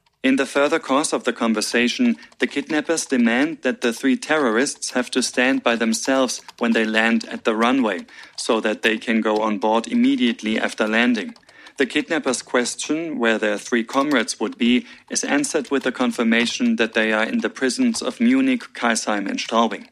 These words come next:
Captain Clausen was giving permission to speak. He points out that the two exit doors are closed by the kidnappers,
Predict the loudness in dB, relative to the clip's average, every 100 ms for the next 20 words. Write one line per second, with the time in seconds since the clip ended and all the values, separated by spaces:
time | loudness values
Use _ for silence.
0 | _ -20 -18 -18 -4 -2 -2 -4 0 2
1 | 2 2 -2 -2 0 2 2 2 0 0
2 | 0 -2 -2 -6 0 0 0 -6 -20 -20
3 | -20 -4 -4 0 2 2 0 2 0 0
4 | 0 0 -2 -2 -2 -2 -2 -2 0 2
5 | 0 -2 -6 -4 0 0 0 -2 -2 -4
6 | -4 -2 0 -2 -4 -6 -8